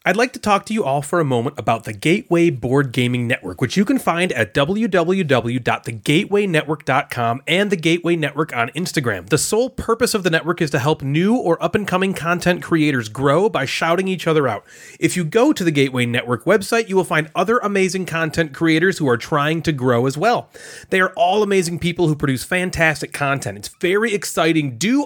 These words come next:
also in large part to the merch store there. Yes, we've got a merch store, which you can find at W W W dot the gateway network dot com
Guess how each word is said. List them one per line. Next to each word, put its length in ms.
also 340
in 80
large 300
part 260
to 80
the 80
merch 220
store 260
there. 240
Yes, 260
we've 140
got 160
a 80
merch 320
store, 260
which 180
you 80
can 140
find 340
at 200
W 340
W 220
W 400
dot 240
the 60
gateway 420
network 420
dot 300
com 360